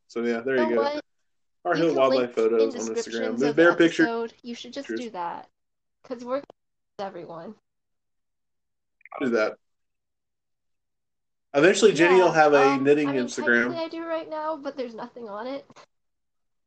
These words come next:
Speaker 2: So, once there's something on it, then I
Speaker 1: Why?
Speaker 2: will promote that.
Speaker 1: Yeah. Um, yeah, so we'll,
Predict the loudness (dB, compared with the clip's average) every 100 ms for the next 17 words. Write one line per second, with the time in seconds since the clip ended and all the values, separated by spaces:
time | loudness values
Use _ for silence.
0 | _ _ -10 -8 -8 -10 _ _ _ _
1 | _ _ _ _ _ _ _ -8 -8 -8
2 | -12 -10 -10 -10 -10 -8 -8 -8 -8 -6
3 | -4 -2 0 -2 -4 -12 -12 -14 _ _
4 | -14 -12 -12 -12 -12 -14 -16 _ _ _
5 | _ _ _ _ _ _ _ _ _ _
6 | _ _ _ _ _ _ _ _ _ _
7 | _ _ _ _ _ _ _ _ _ _
8 | _ _ _ _ _ _ _ _ _ _
9 | _ -10 -10 -14 _ _ _ _ _ _
10 | _ _ _ _ _ _ _ _ _ _
11 | _ _ _ 0 2 4 2 0 2 2
12 | 2 2 6 8 8 4